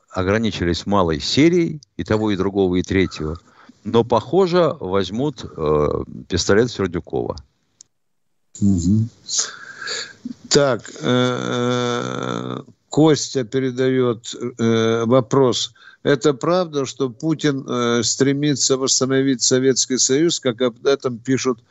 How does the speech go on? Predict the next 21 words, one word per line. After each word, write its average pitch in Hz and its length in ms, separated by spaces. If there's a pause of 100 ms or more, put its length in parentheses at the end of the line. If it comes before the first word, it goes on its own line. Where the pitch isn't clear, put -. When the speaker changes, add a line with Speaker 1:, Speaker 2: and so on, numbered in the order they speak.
(340)
Speaker 2:
на 139 280
Западе? 110 640 (300)
Это 160 220
глупость, 170 800 (100)
глупость. 127 680 (560)
Путин 165 300
прекрасно 165 560
понимает, 147 480
что 135 180
С - 80
С 139 140
С - 60
Р 139 120
уже 135 240
ушёл, 190 640
его 135 300
восстановить 143 720
нельзя. 110 460
Он 127 140
хочет - 400
восстановить 123 720